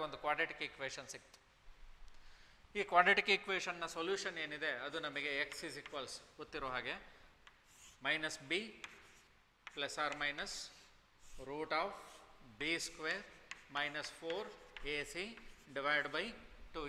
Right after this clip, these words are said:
ಎ ಅಂಥೇಳಿ ಬರುತ್ತೆ. ಈಗ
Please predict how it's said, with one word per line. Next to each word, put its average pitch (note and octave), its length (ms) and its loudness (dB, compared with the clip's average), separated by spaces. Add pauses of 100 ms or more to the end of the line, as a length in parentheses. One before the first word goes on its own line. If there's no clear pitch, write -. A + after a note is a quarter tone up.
(120)
ಎ - 20 6 (300)
ಅಂಥೇಳಿ C3+ 400 -8
ಬರುತ್ತೆ. D3 260 -10 (2250)
ಈಗ G#3 60 2